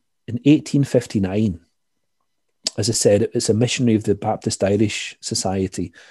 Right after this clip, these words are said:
who's doing door-to-door work around Connor, Kells Connor, you know, who eventually begins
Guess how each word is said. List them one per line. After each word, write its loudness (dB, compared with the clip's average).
who's -4
doing 6
door-to-door 4
work -2
around 2
Connor, 0
Kells 2
Connor, 0
you 2
know, 4
who 4
eventually 4
begins 0